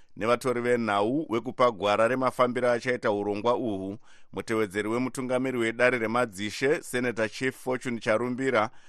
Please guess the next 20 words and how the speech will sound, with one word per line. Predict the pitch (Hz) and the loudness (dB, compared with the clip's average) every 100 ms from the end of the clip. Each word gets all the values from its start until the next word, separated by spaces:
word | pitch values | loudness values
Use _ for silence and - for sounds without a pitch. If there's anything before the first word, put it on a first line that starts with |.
| - - | -20 -6
vati | 104 123 131 - 135 139 | 2 4 4 0 -2 -2
havadi | 101 104 131 196 | 0 4 4 2
kuti | 247 127 | -6 0
vatori | 107 - 127 123 | 2 2 0 0
venhau | 123 117 101 113 | 0 2 2 2
kana | 127 117 | 2 2
mapurisa | 110 104 131 131 123 - 127 120 - | 0 -2 -2 -4 -4 2 4 4 4
vange | 120 127 | 0 2
varipo | 123 123 127 120 - - | 2 2 2 -2 -2 0
panoitwa | 113 117 131 - 101 | 2 2 0 0 0
hurukuro | 98 117 123 135 120 | 0 -4 -4 -2 0
idzi, | 113 92 87 101 117 - - - | -2 -6 -6 -8 -8 -14 -20 -6
vachiti | - 110 131 127 | -4 -4 -4 -2
veruzhinji | 131 127 104 113 131 110 107 135 - | 0 0 -2 -2 -2 -2 -2 -2 0
vanogona | 117 208 202 107 104 | 2 2 2 0 0
kuzotya | 110 95 107 101 131 127 | -2 -4 -4 0 2 2
kunyatsotaura | 135 123 120 104 110 110 104 | 2 -4 -4 -2 0 2 0
zviri | 104 101 | -2 -4
pamwoyo | 127 127 123 107 107 | 0 0 0 0 4
yavo. | 117 117 117 113 92 | 6 6 4 0 0